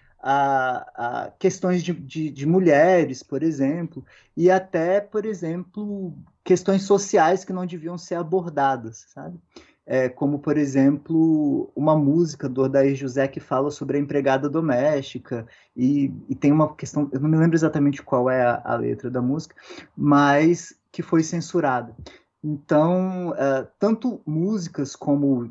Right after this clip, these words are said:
teatro, diversões públicas, como se dizia, né? Existia um órgão, inclusive, que se chamava Divisão de Censura de Diversões Públicas. É, era muito, a produção desse órgão era muito motivada por questões morais.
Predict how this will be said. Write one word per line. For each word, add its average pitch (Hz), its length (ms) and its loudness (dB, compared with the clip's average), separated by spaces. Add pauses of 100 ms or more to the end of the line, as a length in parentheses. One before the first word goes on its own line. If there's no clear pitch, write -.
teatro, 123 880 -2
diversões 220 500 -2
públicas, 160 600 -2
como 135 260 0
se 131 160 -8
dizia, 123 340 0
né? 123 120 4
Existia 123 320 -2
um 160 100 4
órgão, 143 340 4
inclusive, 127 400 -6
que - 120 -20
se - 80 -20
chamava 123 340 -6
Divisão 123 480 -2
de 147 220 -8 (180)
Censura 156 540 0
de 143 120 -10
Diversões 151 720 -4
Públicas. 127 680 -6 (480)
É, 120 500 0 (320)
era 160 220 4
muito, 185 360 2
a 156 60 -2
produção 180 540 -2
desse 196 240 -2
órgão 165 200 -2
era 180 120 -6
muito 175 260 -10
motivada 170 460 -2
por - 180 -10
questões 180 460 -6
morais. 175 720 -2